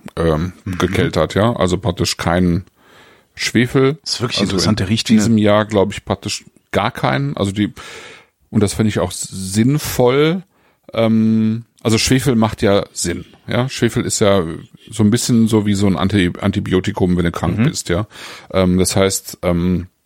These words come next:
Speaker 1: Schwefel stabilisiert einen Wein und Schwefel, ähm, ähm,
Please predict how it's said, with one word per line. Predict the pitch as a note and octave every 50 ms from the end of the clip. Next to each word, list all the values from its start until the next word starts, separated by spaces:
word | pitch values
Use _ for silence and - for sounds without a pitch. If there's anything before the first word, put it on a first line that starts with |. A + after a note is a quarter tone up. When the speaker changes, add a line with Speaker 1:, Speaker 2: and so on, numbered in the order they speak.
| _ _ _ _ _ _ _ _ _ - - - -
Speaker 1:
Schwefel | F#2 - - G#2 F#2 G#2+ G#2
stabilisiert | - - A2 F#2+ F#2 F2 F#2 E2+ G2+ G2+ F2+ -
einen | F#2+ E2+
Wein | F2 F2 G2+ B2 D#3 F#3 - - - - - - -
und | - G2+ -
Schwefel, | - - G2+ A2+ - - A#2 A#2 A#2 A#2 A2+ - - - - _ _ -
ähm, | - - G2+ G2+ G2 G#2 G#2 G2+ G2 G2 F#2+ F#2+ F#2+ F#2 F#2 - _ _ _ _ _ _ _ _ _ _ _ _ _ _ _ _ _ _ _ -
ähm, | - G2 F#2+ F#2 F#2+ F#2 F2 F#2 F#2 F#2+